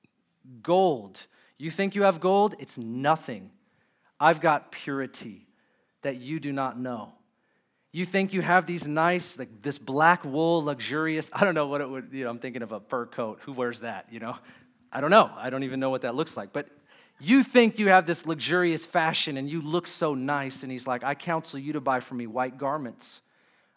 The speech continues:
What's he saying? He's talking about righteousness, purity. He's like, "You say you've got this medical school and you've got these tablets and people from all over the world come to where you are and you're very proud about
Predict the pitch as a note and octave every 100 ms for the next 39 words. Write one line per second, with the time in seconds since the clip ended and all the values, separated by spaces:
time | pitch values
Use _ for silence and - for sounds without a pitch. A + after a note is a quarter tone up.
0 | _ D#3 D#3 D3 E3 D3+ C3 - D3+ D3+
1 | C#3 B2+ - _ _ _ _ C#3+ D#3 C3
2 | - G#2 - - - _ _ _ _ _
3 | - E3 D3+ C3+ A#2+ G2 _ _ _ _
4 | _ _ _ _ _ _ D#3 D3+ E3 D3
5 | C#3 A3+ - G#3 F#3 F3 F3+ F#3 F3 D#3+
6 | F3+ A3 A3+ - F3+ - F3+ D#3 D#3+ D#3+
7 | F3+ E3 E3 - A3 A3 F#3 F3+ E3+ -
8 | - - B3 A3+ G#3+ A3 A3+ A3 F#3+ G3+
9 | C#4+ C#4 G#3 A#3+ A#3 G#3+ G#3+ G3 A#3+ C#4+
10 | A#3 G#3 F#3 F#3 E3+ C#4 D#4 - B3+ C#4
11 | C4+ A#3 F#3+ G3 F#3+